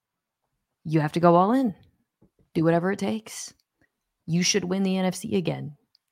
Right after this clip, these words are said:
I'll pick you. I'm gonna pick you. I already know now. Probably. I don't know. Actually, give me a second to think about that. I might pick the Lions. I don't know. But point is, you should go all in. Um, so you're gonna have to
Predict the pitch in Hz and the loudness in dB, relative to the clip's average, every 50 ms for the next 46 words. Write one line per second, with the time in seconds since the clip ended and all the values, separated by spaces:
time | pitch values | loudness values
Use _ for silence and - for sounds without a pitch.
0 | - - 143 156 - - 247 240 - 226 202 175 - - _ _ _ _ _ _ | -10 -8 -8 -4 0 0 0 0 0 -4 -4 -6 -6 -12 _ _ _ _ _ _
1 | _ _ - - 190 220 220 214 277 254 262 240 202 - - _ 214 233 233 240 | _ _ -6 -4 -2 -2 -2 -2 -2 -4 -4 -4 -6 -6 -8 _ -4 -2 0 0
2 | 240 233 240 254 254 220 190 180 _ _ _ - - 233 226 226 214 214 220 220 | 0 0 0 0 0 0 -2 -4 _ _ _ 2 4 4 6 4 2 -2 -2 -2
3 | - - _ _ _ _ - 240 233 208 175 175 175 - _ 196 180 - 175 165 | -4 -10 _ _ _ _ 2 2 4 4 2 -2 -4 -6 _ -6 -4 -4 -4 -6
4 | - _ _ _ _ - 226 220 202 185 160 - 170 151 - 175 - - - - | -6 _ _ _ _ -6 -4 0 0 2 2 0 0 -2 -4 -4 -6 -6 -6 -6
5 | - - - - - - - _ _ _ _ _ - - 226 247 233 208 - - | -6 -8 -10 -10 -10 -10 -10 _ _ _ _ _ -10 -8 -8 -8 -8 -10 -16 -20
6 | - _ - 190 185 165 160 151 156 - - - 170 190 165 143 - 180 170 151 | -14 _ 4 4 6 6 6 2 2 0 0 0 -2 -2 -4 -4 0 0 2 2
7 | 143 - 170 - - - - - - _ - 202 190 175 175 - - _ _ _ | 0 -2 -4 -8 -12 -20 -20 -20 -20 _ 8 8 8 8 8 2 -6 _ _ _
8 | _ - - 247 240 226 180 156 147 156 165 151 202 180 170 160 151 151 151 151 | _ -4 0 2 4 4 4 2 2 0 -2 -2 -2 0 2 2 2 2 2 2
9 | 156 156 156 151 143 139 135 135 135 _ _ _ _ _ _ - - 160 151 147 | 0 0 -2 -2 -4 -4 -6 -8 -12 _ _ _ _ _ _ -8 -4 -2 -2 0
10 | 143 139 135 135 139 147 135 - - 147 139 143 147 147 - 156 143 135 135 139 | 0 -2 -2 -4 -4 -8 -8 -6 -4 -4 -2 -2 -4 -4 -2 -2 -2 -2 -2 -4
11 | - - 147 143 139 143 - | -6 -6 -6 -6 -4 -6 -8